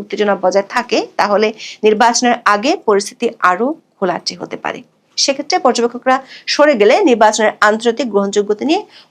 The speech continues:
বড় প্রশ্ন উঠবে। যদি নির্বাচনের স্বচ্ছতা নিয়ে প্রশ্ন ওঠে এবং গণতান্ত্রিক প্রক্রিয়া বাধাগ্রস্ত হয়, তাহলে আসতে পারে আরও কড়া সিদ্ধান্ত। দর্শক, ভারত বাংলাদেশের সম্পর্ক এখন কেবল কূটনীতির টেবিলে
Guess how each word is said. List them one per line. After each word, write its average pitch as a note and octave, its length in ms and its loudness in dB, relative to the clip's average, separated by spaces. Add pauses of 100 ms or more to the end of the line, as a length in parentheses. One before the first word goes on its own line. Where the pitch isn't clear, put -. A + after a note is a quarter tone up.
বড় G3+ 240 4 (220)
প্রশ্ন - 260 -4 (120)
উঠবে। - 200 -8 (360)
যদি B3 440 2 (120)
নির্বাচনের A#3 520 2
স্বচ্ছতা G#3+ 400 -2
নিয়ে G3 200 0
প্রশ্ন D#4 260 0 (120)
ওঠে E3+ 220 -2
এবং G3 120 2 (440)
গণতান্ত্রিক C#4+ 600 2
প্রক্রিয়া C4 320 2 (120)
বাধাগ্রস্ত G3+ 520 -2 (160)
হয়, G3 280 4 (380)
তাহলে A3 320 2 (220)
আসতে - 340 -2
পারে B3 180 4 (520)
আরও A3 180 2 (180)
কড়া F3+ 260 0 (120)
সিদ্ধান্ত। - 380 -8 (680)
দর্শক, C4 380 4 (200)
ভারত C4 300 4
বাংলাদেশের D#4 460 2
সম্পর্ক A3+ 380 0 (240)
এখন A#3 240 -4
কেবল B3 220 0 (200)
কূটনীতির A#3 520 -4
টেবিলে F3 300 0